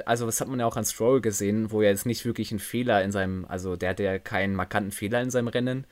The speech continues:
Ähm, da hat man gesehen, dass das Auto an sich irgendwie, da läuft's nicht so wirklich. Hat natürlich eventuell auch damit zu, zu, zu tun, ähnliches Problem wie bei Mercedes. Dieses Beschneiden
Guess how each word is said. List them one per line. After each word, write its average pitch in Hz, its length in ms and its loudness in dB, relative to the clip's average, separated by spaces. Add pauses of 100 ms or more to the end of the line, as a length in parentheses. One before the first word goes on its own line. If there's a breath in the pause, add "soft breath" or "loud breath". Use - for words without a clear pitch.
(540 loud breath)
Ähm, 110 500 2
da 110 200 -2
hat 127 160 2
man 131 160 -2
gesehen, 123 500 2 (220)
dass 113 220 2
das - 200 -4
Auto 139 320 4
an 117 140 0
sich - 360 -4
irgendwie, 160 680 2 (540 soft breath)
da 113 80 0
läuft's 165 300 10
nicht 123 120 -2
so 101 160 -4
wirklich. 101 500 -2
Hat 127 200 -2
natürlich 127 640 -2
eventuell 120 400 2
auch 110 140 -2
damit 120 320 -2
zu, 123 140 -4
zu, 127 420 -4
zu - 160 -8
tun, 135 360 -2
ähnliches 120 460 -2
Problem 113 380 -4
wie 117 60 0
bei 104 120 -2
Mercedes. 143 640 0 (540 loud breath)
Dieses 107 880 2
Beschneiden 139 800 0